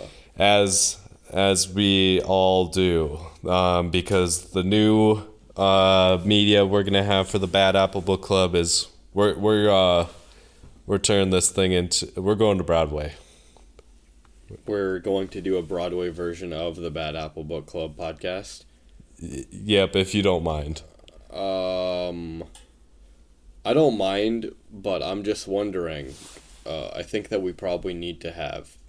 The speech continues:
Speaker 2: stage actors take our places, and I can't think of any celebrity that looks like me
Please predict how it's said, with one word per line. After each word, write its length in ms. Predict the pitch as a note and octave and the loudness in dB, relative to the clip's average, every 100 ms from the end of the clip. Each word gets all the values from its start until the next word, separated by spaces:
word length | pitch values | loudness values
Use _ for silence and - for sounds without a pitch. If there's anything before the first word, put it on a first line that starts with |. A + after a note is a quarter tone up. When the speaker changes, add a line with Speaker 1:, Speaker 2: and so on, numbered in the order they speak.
| - | -18
Speaker 2:
stage 480 | - - F#2 F2+ E2+ | -16 -8 -6 -4 -6
actors 560 | D2 D2+ - - E2 | -8 -10 -14 -16 -14
take 240 | - F2 D#2+ | -10 -10 -10
our 80 | D2 | -14
places, 720 | - E2+ E2+ G#2 G#2 A2 - - | -10 -8 -8 -8 -8 -10 -14 -10
and 640 | E2+ F2 E2 D#2+ D#2 D2+ - - _ - | -8 -6 -8 -8 -10 -12 -16 -20 _ -10
I 60 | |
can't 240 | B2 D3+ C#3+ | -4 -2 -2
think 160 | A2+ | -6
of 120 | G#2+ - | -8 -8
any 240 | G#2 A2 | -6 -6
celebrity 800 | G#2+ - E2+ D#2 D2+ D2+ D#2 D#2+ - - - - - _ _ _ - - | -6 -8 -8 -8 -10 -10 -10 -12 -16 -20 -20 -20 -20 _ _ _ -20 -12
that 180 | - - | -8 -6
looks 240 | F#3 - | -6 -8
like 240 | F3+ - - | -8 -8 -10
me 480 | E3+ F3 D#3 - | -10 -8 -10 -12